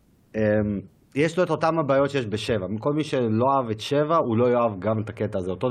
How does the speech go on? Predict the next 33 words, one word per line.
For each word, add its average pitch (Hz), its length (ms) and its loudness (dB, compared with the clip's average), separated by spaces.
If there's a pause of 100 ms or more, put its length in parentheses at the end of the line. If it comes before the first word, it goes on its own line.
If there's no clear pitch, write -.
דבר, 95 220 -4 (260)
צריך 117 180 -4
את 113 80 -6
הפיקסל 127 460 -2
המדויק 107 420 0
לעמוד 107 300 0
עליו 104 180 2
כדי 95 160 -6
לטפס 95 360 -6
על 95 60 -6
סולם, 143 500 -2 (440)
כדי 101 200 -4
לעמוד 98 400 0
על, 98 180 0
אה, 92 300 -2 (200)
לקפוץ 110 340 -2
מעל 101 180 -2
אבן, 139 380 0
כל 127 160 2
הדברים 110 360 0
האלה 123 180 2
נשאר. 117 460 0 (800)
אה, 95 240 0
ההומור 104 480 2
היפני, 135 460 2
מי 107 140 2
שאהב, 107 380 0 (200)
ימשיך 98 400 -4
לאהוב, 131 240 4
מי 98 120 -2
שלא, 90 360 -2
לא. 135 260 0 (800)
אמ, 101 560 -4